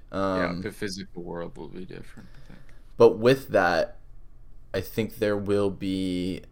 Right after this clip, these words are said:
Speaker 2: a lot of advancements in tech. Like, I think we're gonna have a lot of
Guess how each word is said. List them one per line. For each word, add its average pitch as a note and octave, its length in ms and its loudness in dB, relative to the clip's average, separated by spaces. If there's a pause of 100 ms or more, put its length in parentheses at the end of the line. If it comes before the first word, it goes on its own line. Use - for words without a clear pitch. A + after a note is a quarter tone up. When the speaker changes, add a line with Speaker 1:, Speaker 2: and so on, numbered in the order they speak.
(140)
Speaker 2:
a F#2+ 80 0
lot F#2 240 2
of F2 140 -2
advancements E2+ 800 -6
in D#2 460 -8
tech. - 340 -10 (400)
Like, - 120 -8
I F#2+ 60 -2
think G#2+ 240 -4
we're A#2 60 2
gonna A#2 160 2
have A2 160 2
a - 20 0
lot G#2 140 4
of G2 60 -4